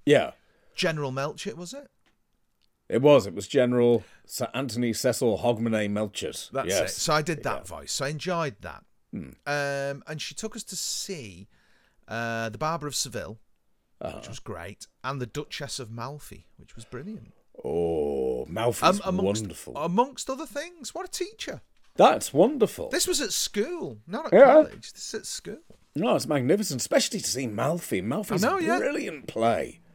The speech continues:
Speaker 2: Yeah.
Speaker 1: Oh.
Speaker 2: At the, um, at the,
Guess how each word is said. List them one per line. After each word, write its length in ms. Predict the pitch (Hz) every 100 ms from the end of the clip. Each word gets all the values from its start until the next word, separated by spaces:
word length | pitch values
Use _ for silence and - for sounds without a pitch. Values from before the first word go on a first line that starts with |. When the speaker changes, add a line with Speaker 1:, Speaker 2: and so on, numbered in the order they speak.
| _ -
Speaker 2:
Yeah. 280 | 131 269 359 - _ _ _ -
Speaker 1:
Oh. 240 | 131 135 123
Speaker 2:
At 160 | 104
the, 260 | 208 208 202
um, 500 | 196 196 202 202 202
at 120 | 190
the, 100 | 170